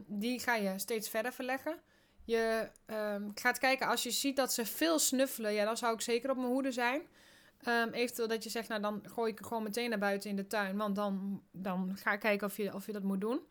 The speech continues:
Sommige honden zijn ook overweldigd in de tuin. Dan kan je nog kijken of je een tussenoplossing kan vinden. Ehm, ja, weet je, het is een kwestie van goed schoonmaken. Als jouw hond steeds op ons vloerkleed past, dan zou je nog kunnen zeggen, "We halen een tijdje dat vloerkleed weg."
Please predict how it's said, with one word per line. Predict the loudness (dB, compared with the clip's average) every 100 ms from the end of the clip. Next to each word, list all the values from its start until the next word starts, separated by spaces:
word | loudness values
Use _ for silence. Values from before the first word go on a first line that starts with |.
| -20 _ -20 _ _
Sommige | 4 6 8
honden | 6
zijn | 4 0
ook | 2
overweldigd | 2 4 4 4 2
in | -6
de | -6
tuin. | 0 2 2
Dan | -2
kan | 0 0
je |
nog | -2 -2
kijken | -2 -2
of | -6
je | -4
een | -4 -4 0
tussenoplossing | 0 0 -2 0 0 -2
kan | -4 -6
vinden. | -4 -4 -4 -6 _ _ _ _ _ _ -4
Ehm, | -2 0 -2 -4 -4 -4 -4 -6 -8 _ _ _ _ _ _ _ _ _ _ _ _ _ _ _ _ _ -4
ja, | 4
weet | 6 6
je, |
het | 4
is | 0
een | 2
kwestie | 2 2 0
van | 0
goed | 0 -4
schoonmaken. | 6 6 6 2 -2 -6 -8 -6
Als | -4 2
jouw | 4
hond | 6 4
steeds | 4 6 6 6
op | 0
ons | -2 -6
vloerkleed | 2 4 4 2 -2 0
past, | -2 -2 -4 -10 _ _
dan | -2
zou | 2 4
je |
nog | 4 0
kunnen | -2 0
zeggen, | -4 -4
"We | -4
halen | 4 4 4
een | 0 0
tijdje | 0 0
dat | -4 -8
vloerkleed | -2 0 0 -2 -4
weg." | -4 -6 -6